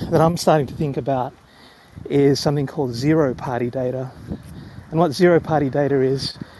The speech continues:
is the information that your members or your community willfully give you. And the power of that, and I would implore to anyone that works in brand or marketing,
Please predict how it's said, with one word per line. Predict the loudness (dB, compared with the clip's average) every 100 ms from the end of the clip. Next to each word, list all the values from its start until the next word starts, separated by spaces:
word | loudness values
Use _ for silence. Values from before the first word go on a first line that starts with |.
| -20 -20 -10
is | -2 0
the | 2 2
information | 2 0 0 0 0 -2
that | -2 0
your | 2 2 0 -6 -18 -18 -4
members | 2 4 6 4 4
or | 0
your | -2
community | -4 -2 0 0 -2 -6 -14 -18 -10 0
willfully | 4 4 2 -2 0
give | -2 -4 -6 -12 -12 -6
you. | -2 -2 -6 -16 -20 -20 -12
And | -6 -4
the |
power | -4 -4 2 4
of | 4
that, | 2 -2 -4 -14 -14 -6
and | 0
I | 2
would | 0 -4 -6
implore | -6 -4 -2 0
to | 0
anyone | 0 2 2
that | 0
works | -2 -2 -4
in | -8 -6
brand | -6 -4 -4
or | -4
marketing, | -4 -4 -4 -4 -6